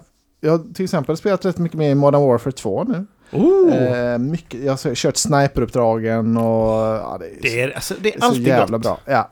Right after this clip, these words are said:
Speaker 1: det är mycket bra
Speaker 2: Det är
Speaker 1: spel.
Speaker 2: när man är på backen liksom.
Speaker 1: Ja.
Speaker 2: Mm.
Speaker 1: Det är,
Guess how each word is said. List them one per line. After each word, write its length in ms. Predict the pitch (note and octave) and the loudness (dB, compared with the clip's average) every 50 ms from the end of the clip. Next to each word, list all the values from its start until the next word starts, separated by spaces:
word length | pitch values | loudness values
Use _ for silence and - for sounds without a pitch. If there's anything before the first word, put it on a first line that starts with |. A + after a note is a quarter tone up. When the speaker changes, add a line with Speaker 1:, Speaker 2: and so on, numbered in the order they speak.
| _ - | _ -10
Speaker 1:
det 160 | - D3 C3+ | -4 -2 0
är 520 | C3 C3 B2+ A#2+ A#2 A#2 A2+ A2+ A2+ A2+ - _ _ _ _ _ _ | 0 2 2 0 0 0 -2 -2 -4 -6 -8 _ _ _ _ _ _
mycket 500 | - - F3+ G#3+ A3 - - - - C3+ | -2 4 6 6 6 6 2 -2 -2 0
bra 80 | C3 B2 | 2 2
Speaker 2:
Det 20 | G#2 | 0
är 20 | G2 | 0
Speaker 1:
spel. 160 | - D#3 E3 | 2 2 4
Speaker 2:
när 80 | D#3+ | 4
man 60 | D#3+ D#3+ | 4 2
är 40 | D3+ | 2
på 80 | D3+ | 0
backen 460 | D3+ C#3+ F3 F3 - - - - A#2 G#2 | 2 4 4 4 2 0 -8 -8 -8 -8
liksom. 320 | G2+ - - - G2 G2+ - - - - | -8 -12 -12 -14 -14 -16 -18 -20 -14 -6
Speaker 1:
Ja. 220 | B2+ B2 A#2+ A2+ A2+ _ _ - | -4 -2 -2 -2 -6 _ _ -8
Speaker 2:
Mm. 220 | C3+ C3 B2+ C3 B2+ - - - - - _ _ | -6 -4 -4 -4 -6 -10 -18 -20 -20 -20 _ _
Speaker 1:
Det 160 | - B2 A#2+ | -4 -2 -2
är, 880 | A#2 A#2 A#2 A2+ A2+ A#2 A2+ A2+ A2+ A2 A2+ A2 A2 A2 A2 A2 A2+ | 0 0 -2 -2 -2 -2 -2 0 0 0 -2 -2 -2 -2 -4 -4 -6